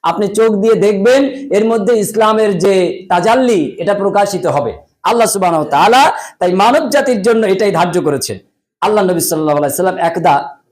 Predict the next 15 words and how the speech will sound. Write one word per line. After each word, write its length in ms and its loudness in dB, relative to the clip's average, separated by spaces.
সাফা 380 -2
নামক 300 -2
একটি 260 -2
পাহাড়ের 380 -2
পাদদেশে 500 -2
গেলেন, 240 -8
আর 120 0
তিনি 220 2
যে 480 2
চিৎকার 580 0
করে 220 -2
ডাকতে 300 -2
থাকলেন, 360 -6
"ইয়া 400 4
সাবাহা, 840 2